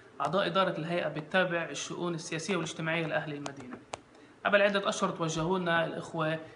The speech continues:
ياسر أبو شحادة وخضر دينا بمشروع لمساعدة المدمنين المخدرات في المدينة. هاي مشكلة اللي كتير من أهل المدينة يعانوا منها، كتير من العائلات. طبعًا تبنينا المشروع، وكخطوة أولى للمشروع وظفنا عامل اجتماعي إبراهيم أخبارية لبناء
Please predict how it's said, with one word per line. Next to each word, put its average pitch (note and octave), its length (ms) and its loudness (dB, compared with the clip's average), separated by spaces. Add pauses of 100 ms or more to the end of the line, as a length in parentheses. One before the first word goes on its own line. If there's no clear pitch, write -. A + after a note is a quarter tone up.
(120)
ياسر E3 500 2
أبو D3+ 100 -6
شحادة E3 520 4
وخضر D#3 380 0
دينا D#3 280 0
بمشروع D#3 560 0
لمساعدة E3 720 0
المدمنين D3+ 480 -2
المخدرات D3+ 680 -2 (340)
في - 120 -4
المدينة. C#3 420 -2 (560)
هاي F#3+ 80 6
مشكلة G3 360 2
اللي E3+ 120 0
كتير G3 260 2
من E3 140 -2
أهل E3 220 2
المدينة D3+ 380 0
يعانوا D3 460 0
منها، E3 260 -2
كتير F3 200 -2
من D3+ 140 0
العائلات. C#3 500 -6 (680)
طبعًا F3+ 280 8
تبنينا D#3 420 2
المشروع، E3 560 -6 (420)
وكخطوة D3 760 -4
أولى E3+ 260 2
للمشروع D3 500 -4
وظفنا D3 480 0
عامل E3 220 4
اجتماعي D#3+ 600 -2
إبراهيم D3+ 340 -4
أخبارية D#3 440 -4
لبناء E3 440 2